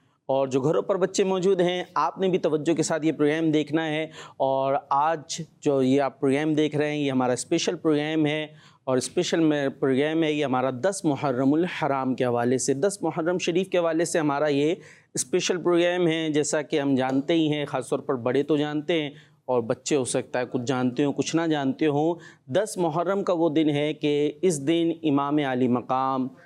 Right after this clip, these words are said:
نواسہ رسول، سلطان کربلا، حضرت امام حسین رضی اللہ تعالیٰ عنہ اور ان کے جو ساتھی تھے، انہیں بڑی بے دردی کے ساتھ، ظلم و ستم کے ساتھ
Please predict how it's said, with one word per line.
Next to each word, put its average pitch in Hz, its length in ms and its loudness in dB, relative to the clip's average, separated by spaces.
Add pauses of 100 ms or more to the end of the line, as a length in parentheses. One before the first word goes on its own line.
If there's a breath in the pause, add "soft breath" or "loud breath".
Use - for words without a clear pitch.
(160 loud breath)
نواسہ 139 360 0
رسول، 180 720 2
سلطان 165 540 0
کربلا، 143 560 0 (100)
حضرت 160 320 0 (240)
امام 131 420 2 (640 soft breath)
حسین 175 420 0
رضی 143 200 2
اللہ 147 380 0
تعالیٰ 143 360 0
عنہ 143 140 0
اور 160 380 0
ان 147 180 2
کے 151 120 0
جو 143 140 2
ساتھی 156 500 -2
تھے، 170 280 -2 (360 loud breath)
انہیں 156 180 2
بڑی 151 360 2
بے 139 180 2
دردی 135 360 0
کے 160 140 -2
ساتھ، 135 320 -2
ظلم 143 240 2
و - 20 2
ستم 165 360 0
کے 143 100 -2
ساتھ 143 540 -4